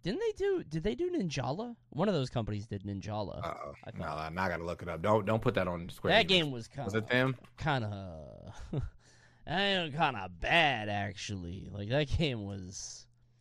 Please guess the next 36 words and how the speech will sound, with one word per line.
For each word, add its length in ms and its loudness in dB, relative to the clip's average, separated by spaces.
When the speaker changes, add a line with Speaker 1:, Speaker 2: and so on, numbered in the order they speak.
Speaker 2:
Nah, 260 12
but 140 8
that 160 12
was 120 8
Gung 300 12
Ho. 480 10
Gung 300 12
Ho 320 12
Online 420 12
Speaker 1:
Okay, 20 8
Speaker 2:
Entertainment. 680 6
Speaker 1:
whatever 380 -2
that 120 0
Speaker 2:
All 80 12
right, 180 10
Speaker 1:
is. 60 -2
Speaker 2:
bro. 260 -6
Speaker 1:
Is 120 -4
Ninjala 200 0
Speaker 2:
Hey, 140 12
you 60 12
know 120 12
what? 100 12
That 100 12
Speaker 1:
still 40 10
Speaker 2:
game 160 12
Speaker 1:
around? 160 12
Speaker 2:
actually 280 8
was 280 12
kinda 440 10
fun. 460 4
Speaker 1:
Whatever. 500 2
Speaker 2:
Until 380 10
it 100 10
Speaker 1:
Relax. 60 8
Speaker 2:
wasn't. 320 10